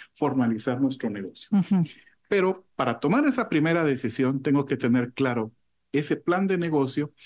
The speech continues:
Speaker 1: y tener clara una proyección de ingresos, costos y gastos para determinar qué régimen fiscal me va a ser más conveniente.
Speaker 2: Mm, claro.
Speaker 1: Y aquí tenemos principalmente dos impuestos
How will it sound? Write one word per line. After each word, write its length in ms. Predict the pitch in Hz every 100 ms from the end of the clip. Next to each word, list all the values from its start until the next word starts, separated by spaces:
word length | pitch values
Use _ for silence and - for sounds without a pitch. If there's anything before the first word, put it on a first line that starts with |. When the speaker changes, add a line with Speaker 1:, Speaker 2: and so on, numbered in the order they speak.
| -
Speaker 1:
y 120 | - 131
tener 340 | 131 123 123 -
clara 480 | 143 143 147 151 -
una 420 | 143 135 143 135
proyección 600 | 143 135 113 - 139 131 139
de 260 | 147 143 _ -
ingresos, 600 | 139 131 123 131 170 -
costos 420 | - - 147 -
y 60 |
gastos 500 | 156 131 131 170 165 _ - - -
para 220 | - 165 139
determinar 640 | 127 127 123 117 131 165 -
qué 200 | - 175
régimen 500 | 170 170 165 165 156
fiscal 640 | 131 123 - - 139 143 147 _
me 240 | 131 127
va 180 | 117 117
a 60 | 113
ser 180 | - 117
más 240 | 113 -
conveniente. 600 | 98 95 107 208 185 175
Speaker 2:
Mm, 60 | 170
claro. 340 | 196 180 165 165 -
Speaker 1:
Y 80 | 214
aquí 180 | 240
tenemos 540 | 240 233 233 240 233 - _ _ _
principalmente 840 | 196 180 170 180 190 214 220 214
dos 380 | 175 165 202 208
impuestos 880 | 202 185 214 226 220 - 170 165 -